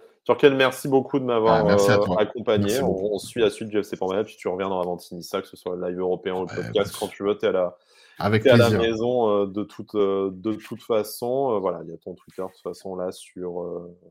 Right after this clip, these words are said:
Speaker 1: sur le, sur le visuel de, de
Speaker 2: Voilà.
Speaker 1: Twitch pour les gens qui veulent te suivre, et puis je te,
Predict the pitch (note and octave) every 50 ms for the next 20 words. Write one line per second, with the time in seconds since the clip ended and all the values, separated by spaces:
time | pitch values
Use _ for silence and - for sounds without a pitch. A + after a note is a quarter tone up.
0 | _ _ _ _ - - - - F#2+ F#2 F2+ F2 F2 F2 E2+ E2+ - _ _ _
1 | _ - - _ _ _ _ _ - - C3 B2+ A#2+ A2+ A2+ B2 A#2+ A#2 B2 C3
2 | B2 A#2+ A#2 A2 A2+ A2 G#2+ G#2+ G2 F#2+ F#2 F2 F2+ F2+ - - - G#2+ G2+ F#2
3 | G#2 G#2 G#2 - - F#2+ G2 G2 F#2 - - G2+ F#2 F2+ - - G#2+ G#2 G2+ F#2
4 | F2 - - - - - _ F#2 F2+ F2 F2 E2+